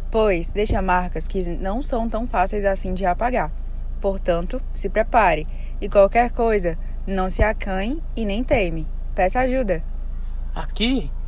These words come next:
Speaker 2: convidamos vocês para participar desta reflexão sobre o famigerado machismo,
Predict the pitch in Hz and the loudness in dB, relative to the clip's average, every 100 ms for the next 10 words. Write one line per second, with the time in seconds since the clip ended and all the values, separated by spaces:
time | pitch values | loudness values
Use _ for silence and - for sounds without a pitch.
0 | - - - 196 214 226 170 208 277 277 | -4 -4 -2 0 0 0 2 2 2 0
1 | 214 190 - 196 226 - 185 175 - 240 | 0 -2 0 0 0 0 0 0 2 2
2 | 269 - - 214 - 160 202 196 - 196 | 2 -4 -4 -4 0 2 2 0 -2 -2
3 | 165 254 - 254 - - 196 214 - 202 | 0 -2 0 -2 -2 -4 -2 -2 -2 -2
4 | 196 - - 226 269 269 277 214 220 175 | -2 -4 -2 0 0 0 0 2 4 4
5 | 175 190 214 226 - - 226 208 165 | 4 2 0 -2 -2 -4 -4 -4 -4